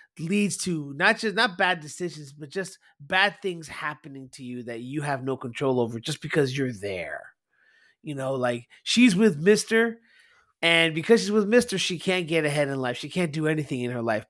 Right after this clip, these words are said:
Once she decides to make that shift, it's like everything just comes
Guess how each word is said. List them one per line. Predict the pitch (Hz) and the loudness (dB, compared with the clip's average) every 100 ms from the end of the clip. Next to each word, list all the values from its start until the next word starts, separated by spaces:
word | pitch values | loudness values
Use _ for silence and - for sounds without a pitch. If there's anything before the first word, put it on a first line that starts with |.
| - | -4
Once | 165 226 | 2 2
she | - 220 | 2 -2
decides | 175 151 175 | -2 2 0
to | - | 0
make | 151 160 170 | -2 2 2
that | 175 127 - | 2 2 0
shift, | - - 208 240 - - - - - | -4 4 4 4 -4 -20 -20 -18 -4
it's | - 165 - | 0 0 4
like | 165 143 - | 2 2 2
everything | 180 185 180 151 | 2 2 0 -4
just | 135 135 - _ | -4 -8 -8 _
comes | - 170 143 139 - | -10 -8 -8 -12 -18